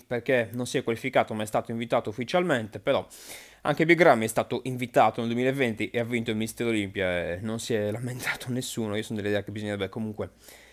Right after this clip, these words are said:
qualificarsi in qualche maniera, che bisognerebbe che ci fosse meno gente al Mister Olympia in generale, soprattutto quest'anno, però ottimo aggiornamento di Derek. Credo che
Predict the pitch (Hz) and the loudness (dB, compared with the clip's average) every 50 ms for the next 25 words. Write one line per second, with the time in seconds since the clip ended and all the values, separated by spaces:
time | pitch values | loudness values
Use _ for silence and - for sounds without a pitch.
0 | - _ _ _ _ _ _ - 160 156 135 175 156 - 160 139 131 131 - - | -20 _ _ _ _ _ _ 6 6 6 6 2 4 8 10 10 10 10 8 2
1 | 135 123 127 123 120 - 135 127 127 127 123 120 120 117 117 110 107 107 - 120 | 0 4 4 4 4 4 2 0 2 2 4 4 4 6 4 4 2 2 0 -2
2 | 107 101 107 113 117 123 113 107 110 110 - - - _ 113 104 98 92 - - | -2 -2 -6 -6 -4 -4 -2 0 0 0 0 -2 -10 _ -4 -4 -4 -4 -6 -14
3 | - - - - - - 123 - - 123 117 135 147 135 123 120 120 113 110 104 | -18 -18 -18 -14 -10 -10 -10 -8 -8 -6 -4 -4 -4 -4 -6 -4 -4 -6 -6 -6
4 | 110 104 104 104 - 120 107 107 107 104 95 104 101 104 110 104 104 107 98 95 | -6 -8 -8 -8 -6 -6 -4 -4 -4 -4 -4 -4 -4 -4 -4 -2 0 0 0 0
5 | 95 - 110 - - - 123 107 - 98 - 151 - - - 85 87 90 87 - | -2 -6 -6 -8 -6 -6 -6 -8 -8 -4 -4 -4 -2 -2 -6 -6 -6 -8 -4 -2
6 | 131 104 76 - - _ _ _ _ _ - _ - 170 165 - 175 160 147 143 | -2 -2 -2 -6 -14 _ _ _ _ _ -18 _ -2 -2 0 0 0 0 0 2
7 | 139 143 143 131 131 131 135 127 123 123 - 127 117 110 107 104 101 101 101 98 | 2 2 2 2 2 2 2 2 0 -2 0 0 0 2 2 2 0 0 -2 -2
8 | 95 95 113 110 104 104 107 107 - - - - - - - - - _ _ - | -4 -2 0 2 2 2 0 -2 -4 -10 -20 -20 -20 -20 -20 -20 -20 _ _ 0
9 | 131 123 117 120 113 - 110 107 104 101 104 101 98 | 0 2 2 2 2 4 4 4 6 4 4 2 0